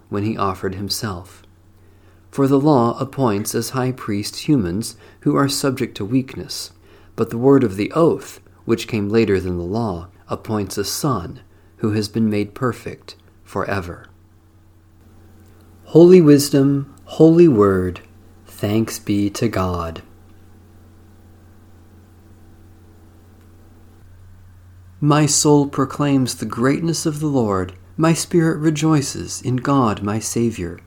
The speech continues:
For you, Lord, have looked with favour on your lowly servant.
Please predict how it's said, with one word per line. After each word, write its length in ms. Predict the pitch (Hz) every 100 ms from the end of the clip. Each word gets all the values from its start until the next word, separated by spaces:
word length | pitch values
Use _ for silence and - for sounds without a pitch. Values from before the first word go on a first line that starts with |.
| - - - -
For 200 | - 151
you, 320 | 143 165 170
Lord, 400 | 151 139 143 143
have 220 | 123 113
looked 260 | 117 151 -
with 140 | 175
favour 480 | - 139 123 135 135
on 140 | 117 107
your 140 | 104
lowly 380 | 98 104 113 120
servant. 600 | - 127 120 98 85